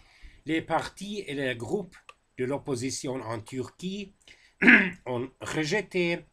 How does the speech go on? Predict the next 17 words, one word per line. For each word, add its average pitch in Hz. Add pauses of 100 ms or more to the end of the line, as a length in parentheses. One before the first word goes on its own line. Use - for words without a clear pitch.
(280)
ces 156
résultats, 117 (500)
disant 165
qu'un 156
maximum 139
d'un 165
million 131 (400)
et 123
demi 147
de 131 (420)
papiers 135
électoraux 143 (540)
ont 135
été 127
acceptés 120
ou 110
de, 107